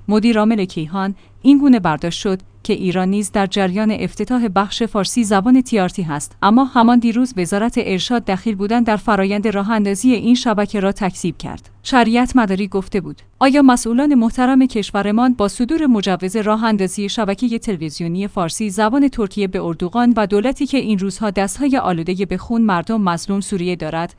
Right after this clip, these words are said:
و انکار نمی‌کند که یکی از سه ضلع مثلث آمریکا، اسرائیل و ترکیه در مقابلهٔ خونین با نیروهای مقاومت است، جایزهٔ دادهٔ اند؟"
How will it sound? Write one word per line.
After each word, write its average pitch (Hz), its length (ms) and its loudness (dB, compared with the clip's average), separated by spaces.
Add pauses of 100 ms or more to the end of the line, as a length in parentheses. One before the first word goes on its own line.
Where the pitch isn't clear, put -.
(160)
و 185 40 0
انکار 190 460 -2
نمی‌کند 202 640 -2
که 262 120 -2
یکی 247 320 0
از 247 80 0
سه 240 160 -4
ضلع 180 280 -4 (160)
مثلث 254 460 2
آمریکا، 190 680 -2
اسرائیل 196 600 -2
و 208 120 0
ترکیه 208 480 -4
در 190 220 0
مقابلهٔ 185 560 -2
خونین 185 380 -2
با 214 140 0
نیروهای 190 520 2
مقاومت 180 600 0
است، 165 300 -4 (120)
جایزهٔ 226 580 0
دادهٔ 175 440 -2
اند؟" 170 300 -6